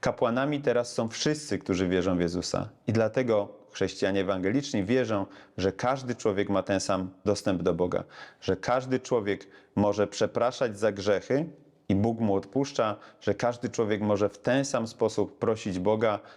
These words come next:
aby on działał w jego życiu. Może go prosić, może dziękować, może przepraszać. Kościoły ewangeliczne to nie kościoły, w których rządzi anarchia. To kościoły, w których jest ład i porządek w większości. Na czele każdej wspólnoty powinien być starszy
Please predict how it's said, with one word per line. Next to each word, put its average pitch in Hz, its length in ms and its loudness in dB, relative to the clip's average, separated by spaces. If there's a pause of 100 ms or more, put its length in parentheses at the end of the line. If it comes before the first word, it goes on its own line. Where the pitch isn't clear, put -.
(160)
aby 104 320 0
on 104 320 0
działał 95 380 2
w 92 40 -10
jego 92 240 2
życiu. 90 360 -6 (120)
Może 90 340 0
go 92 120 -2
prosić, 123 480 -2
może 92 260 0
dziękować, 98 600 0
może 92 240 -2
przepraszać. - 680 -4 (100)
Kościoły 110 300 2
ewangeliczne 110 600 0
to - 80 -6
nie 104 140 -6
kościoły, 107 480 0
w - 80 -14
których 98 280 -2
rządzi 98 360 2
anarchia. 95 560 0 (540)
To 98 100 -2
kościoły, 135 440 2
w - 80 -10
których 110 320 0
jest 104 300 0
ład 95 260 2
i 95 60 -8
porządek 104 600 0 (360)
w - 80 -20
większości. 92 580 -2 (360)
Na 101 120 2
czele 131 280 2
każdej 127 300 2
wspólnoty 104 640 0
powinien 110 420 0
być 90 180 -2
starszy 113 760 0